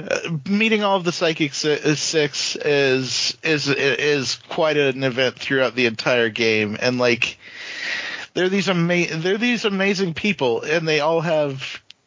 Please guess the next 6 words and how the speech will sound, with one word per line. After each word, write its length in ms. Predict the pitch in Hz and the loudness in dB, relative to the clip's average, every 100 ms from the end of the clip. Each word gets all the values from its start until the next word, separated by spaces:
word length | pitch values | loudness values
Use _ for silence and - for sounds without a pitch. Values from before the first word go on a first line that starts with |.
| _ _ - | _ _ -6
terrible 460 | 240 226 190 160 | 0 2 2 0
problems, 680 | - 202 156 117 113 113 - _ _ _ 170 | 0 0 0 -2 -8 -10 -12 _ _ _ -2
and, 400 | 165 156 151 185 170 - 175 | 0 0 -2 -2 -2 -2 -4
<laughs> 280 | 165 - | -6 -4
and, 240 | 196 196 165 | 0 0 0
like, 200 | 156 | -2